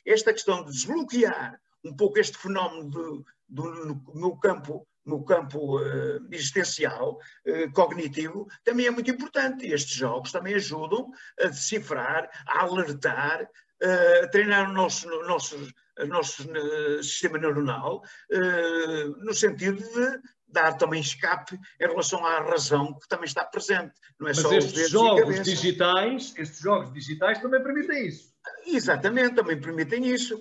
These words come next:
Speaker 1: e ajudam, portanto, eu não, não, de maneira alguma, não estou contra isso. O que eu não posso é nunca ser refém de, de, disto em relação ao, ao demais.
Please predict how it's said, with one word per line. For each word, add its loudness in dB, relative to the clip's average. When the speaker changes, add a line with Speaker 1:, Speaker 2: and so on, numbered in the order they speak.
Speaker 1:
e 2
ajudam, 2
portanto, -2
eu 0
não, 0
não, -4
de -10
maneira 6
alguma, 2
não -4
estou 2
contra 4
isso. 0
O 0
que 4
eu 6
não 0
posso 6
é 4
nunca 4
ser 4
refém 2
de, -8
de, -6
disto -2
em 0
relação 0
ao, -2
ao 6
demais. 2